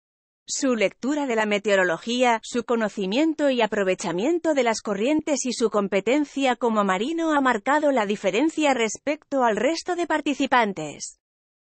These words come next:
Jean-Luc Van den Geede nació el ocho de junio de mil novecientos cuarenta y cinco en Amiens, al norte del Francia, lejos del mar.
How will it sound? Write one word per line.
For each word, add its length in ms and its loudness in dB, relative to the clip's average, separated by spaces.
Jean-Luc 640 0
Van 280 2
den 160 -2
Geede 420 0
nació 540 2
el 160 2
ocho 320 -2
de 100 0
junio 500 0
de 120 0
mil 240 2
novecientos 640 0
cuarenta 460 0
y 80 -4
cinco 400 0
en 180 0
Amiens, 560 2
al 260 2
norte 380 0
del 180 -2
Francia, 600 -2
lejos 500 0
del 180 0
mar. 440 0